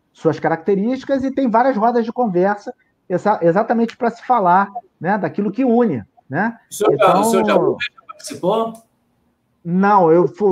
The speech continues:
Speaker 1: vou, fui convidado esse ano pra, pra estar num bate-papo como o nosso lá na,
Speaker 2: Ah,
Speaker 1: na
Speaker 2: então
Speaker 1: Expo Religião,
Speaker 2: se,
Speaker 1: né?
Speaker 2: se for, se ela for a, a acontecer presencialmente, o senhor me avisa, eu tenho interesse em, em, em participar.
Speaker 1: Óbvio.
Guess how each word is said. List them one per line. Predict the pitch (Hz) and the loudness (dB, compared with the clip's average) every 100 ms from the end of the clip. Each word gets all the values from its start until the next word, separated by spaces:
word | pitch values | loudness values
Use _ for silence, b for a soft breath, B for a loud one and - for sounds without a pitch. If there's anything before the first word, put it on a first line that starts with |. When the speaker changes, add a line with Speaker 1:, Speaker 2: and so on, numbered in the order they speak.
| 170 | 2
Speaker 1:
vou, | 233 - 143 | 2 2 -2
fui | 262 277 | -2 2
convidado | 269 262 247 247 262 254 | 2 4 4 4 4 2
esse | 233 - | 0 -2
ano | 220 208 240 233 | -4 -2 -2 -4
pra, | 247 240 240 240 | -4 -6 -6 -8
pra | - 214 | -8 -8
estar | - - 208 214 214 185 156 143 101 104 | -8 -2 0 4 4 2 0 -4 -10 -16
num | 139 160 185 180 | -12 -10 -8 -4
bate-papo | 165 208 185 - 185 202 - | 0 0 -2 -4 -2 -2 -4
como | 196 202 | -8 -8
o | |
nosso | 165 170 196 196 | -4 -4 -4 -6
lá | 170 180 | -4 -4
na, | 190 | -2
Speaker 2:
Ah, | 190 180 | 2 2
Speaker 1:
na | 180 | 2
Speaker 2:
então | 202 | -2
Speaker 1:
Expo | 190 185 196 196 | -2 -6 -6 -2
Religião, | 185 190 202 190 147 110 _ _ _ | 0 0 -2 -4 -4 -8 _ _ _
Speaker 2:
se, | - | -6
Speaker 1:
né? | 147 | -4
Speaker 2:
se | 196 202 | -4 -6
for, | 170 220 220 | -4 0 0
se | - 196 | 0 2
ela | 196 202 | 4 4
for | 202 196 202 | 4 4 6
a, | 175 | 4
a | 160 151 | 4 0
acontecer | 160 165 165 147 - 170 | 0 -2 -4 -6 -6 -6
presencialmente, | 165 156 151 151 151 135 151 180 | -4 -4 -6 -6 -6 -6 -8 -8
o | |
senhor | 233 233 | -8 -8
me | |
avisa, | 277 269 202 180 | -8 -2 0 0
eu | 175 | -2
tenho | 190 | -4
interesse | 185 202 196 196 208 | -2 2 4 2 -4
em, | 202 | -14
em, | 196 190 190 185 | -14 -16 -14 -14
em | 175 | -6
participar. | 185 180 135 156 165 170 | -6 -2 2 4 4 2
Speaker 1:
Óbvio. | 185 - 302 | 2 0 0